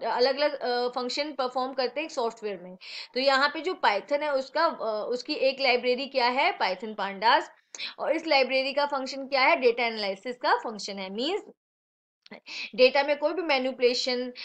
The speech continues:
अ, ऑर्गेनाइजेशन जो भी करना है, वो कौन करता है? Pandas लाइब्रेरी करता है, ओके?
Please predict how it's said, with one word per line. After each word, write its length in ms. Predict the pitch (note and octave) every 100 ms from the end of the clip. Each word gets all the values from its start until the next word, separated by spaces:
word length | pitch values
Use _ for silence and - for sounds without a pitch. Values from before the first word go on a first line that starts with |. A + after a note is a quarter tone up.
| - -
अ, 60 |
ऑर्गेनाइजेशन 1000 | A#3+ A#3+ - B3+ A#3+ C4 B3+ B3 B3 C#4+
जो 140 | B3 C4+
भी 120 | F#4
करना 280 | D4 B3+ A#3+
है, 100 | C4+
वो 140 | C4
कौन 260 | B3+ A#3 A#3+
करता 280 | B3 - B3
है? 200 | E4 F4
Pandas 460 | G#3+ G3 G#3+ D4
लाइब्रेरी 400 | A3 F#3 F3 E3+
करता 320 | E3+ - _
है, 60 | - -
ओके? 340 | G3+ C#4+ F4